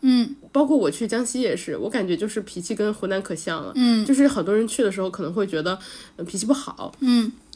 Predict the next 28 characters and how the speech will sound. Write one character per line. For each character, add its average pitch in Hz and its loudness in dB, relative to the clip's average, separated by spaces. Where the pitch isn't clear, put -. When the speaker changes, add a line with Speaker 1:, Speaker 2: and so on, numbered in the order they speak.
Speaker 2:
但 302 6
是 262 4
其 247 0
实 269 4
只 190 -4
是 196 -4
急， 170 -4
就 277 2
是 277 8
我 247 8
觉 180 2
得 214 2
特 302 4
别 202 6
亲 196 -4
切， 185 0
包 214 -2
括 233 2
我 196 2
去 190 -4
武 175 -4
汉 170 -6
觉 185 -4
得 185 -2
特 202 -8
别 175 0
亲 175 -6
切， 175 -6